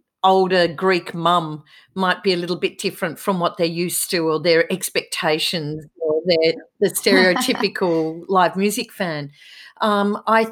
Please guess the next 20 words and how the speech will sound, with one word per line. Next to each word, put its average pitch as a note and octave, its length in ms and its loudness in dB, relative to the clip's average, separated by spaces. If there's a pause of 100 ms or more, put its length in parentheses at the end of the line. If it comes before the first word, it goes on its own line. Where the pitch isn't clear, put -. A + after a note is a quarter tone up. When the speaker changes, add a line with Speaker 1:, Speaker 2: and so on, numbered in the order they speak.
(160)
Speaker 1:
think B3 400 0
it's G#3 240 -4
really G3+ 420 2
important F#3+ 720 -4
that F3+ 180 -4
the F3+ 80 -4
different E3+ 480 -6 (260)
voices E3+ 800 -2
are E3 140 0
there D#3 280 2
to D3+ 160 -10
be D#3 180 -4
heard. E3 480 2 (260)
And A3 160 2
that D#4 160 4
leadership C#4 500 0
has B3+ 280 -6
happened B3 360 -6
a A#3 60 -2
lot A3+ 380 2